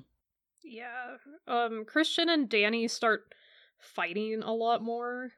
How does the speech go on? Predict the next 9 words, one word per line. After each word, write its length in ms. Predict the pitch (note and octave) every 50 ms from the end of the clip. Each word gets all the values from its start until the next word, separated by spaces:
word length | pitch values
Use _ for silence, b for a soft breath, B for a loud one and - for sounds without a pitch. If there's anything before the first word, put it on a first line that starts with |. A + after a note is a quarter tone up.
| _ _ _ _ _ _ _ _ _ _ _ _ _ _ _ _ _ _ _ _ _ _ _ _ _ _ _ _
Like, 240 | - A#3+ A#3 A3 A3
it's 180 | A3 A3 A3 -
her 140 | A#3+ A#3
birthday 580 | A3 F3+ F#3 G#3 A#3 - - A#3 A3+ A3+ A3 A3
and 160 | A3 G#3+ G#3 G#3+
he 180 | G3+ A3+ G#3
forgets, 880 | G3 - F#3+ F#3+ - C#4 D4+ D4 C#4 C4+ C4+ B3+ G#3+ - - - - - -
and 340 | - A3 G#3 G#3 G#3 G#3+
so, 260 | A3 - A3 G#3 G3+